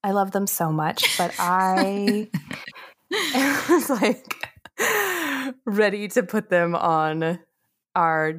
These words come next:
Speaker 1: front doorstep and just, <laughs> like, leave them out there.
Speaker 2: In a little box that
Speaker 1: Yeah.
Speaker 2: says "free to a good home."
Speaker 1: Oh my gosh. Yeah. It's so I, my wonderful husband, he's like, "You need to, you need to go. Like,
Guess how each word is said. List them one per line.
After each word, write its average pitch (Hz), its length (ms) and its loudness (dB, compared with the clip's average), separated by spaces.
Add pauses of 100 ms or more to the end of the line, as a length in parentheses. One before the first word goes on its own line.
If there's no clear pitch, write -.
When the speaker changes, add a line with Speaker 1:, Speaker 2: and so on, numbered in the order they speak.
Speaker 1:
front 175 220 0
doorstep 156 580 0
and 165 200 0
just, 170 180 0
<laughs> - 0 -
like, - 380 0
leave 285 280 2
them 254 200 0
out - 380 -2
there. - 340 -2 (200)
Speaker 2:
In 226 100 2
a 226 60 2
little 220 220 2
box 180 640 0
that 285 160 -2
Speaker 1:
Yeah. 226 200 4
Speaker 2:
says 196 220 2
"free 247 360 2
to 240 200 -2
a 233 60 2
good 220 220 0
home." 202 480 0 (260)
Speaker 1:
Oh 190 140 2
my 170 180 2
gosh. 170 560 -2
Yeah. 170 300 2
It's - 420 -6
so 180 460 2
I, 185 340 0 (600)
my 180 520 0 (100)
wonderful 196 480 0
husband, 165 420 0
he's 170 220 0
like, 165 200 -4
"You 185 100 0
need 190 300 0
to, 180 180 -2 (100)
you 180 260 0
need 180 280 -2
to 170 80 0
go. - 340 -4 (100)
Like, 160 240 -4